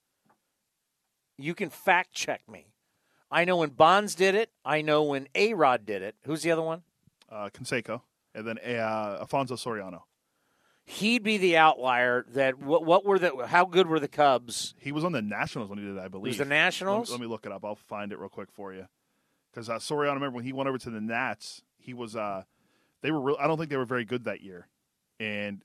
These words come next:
Speaker 2: I remember him just, that was, like, the story for them, is him doing the forty forty. He did it in
Speaker 1: By the way, big time breaking news.
Speaker 2: uh, tw-, two thousand six he did it.
Speaker 1: What were they?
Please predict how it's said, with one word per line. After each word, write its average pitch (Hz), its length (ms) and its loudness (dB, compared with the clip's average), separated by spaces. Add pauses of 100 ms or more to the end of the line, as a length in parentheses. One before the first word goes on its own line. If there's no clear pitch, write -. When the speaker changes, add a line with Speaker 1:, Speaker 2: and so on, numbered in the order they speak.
(240)
Speaker 2:
I 107 40 -10
remember 123 260 -4
him 123 220 -6
just, 113 240 -14
that 123 120 -2
was, 120 120 -6
like, 113 120 -10
the 110 60 -14
story 127 280 -6
for 117 120 -10
them, 101 140 -6
is - 200 -16
him 117 200 -10
doing 110 260 -6
the 101 80 -12
forty 113 280 -10
forty. 113 400 -8 (580)
He 180 560 -8
did 160 220 -4
it 165 140 -4
in 139 120 -14
Speaker 1:
By 131 160 4
the 135 80 4
way, 123 260 4 (140)
big 139 220 -2
time 123 260 -4
breaking 101 420 -6
news. 80 480 -16 (160)
Speaker 2:
uh, 110 160 -6
tw-, 147 260 -6
two 151 120 -4
thousand 127 220 0
six - 300 -10
he 104 60 -18
did 85 160 -18
it. - 100 -20 (680)
Speaker 1:
What 104 220 -6
were 120 140 -2
they? 76 200 -10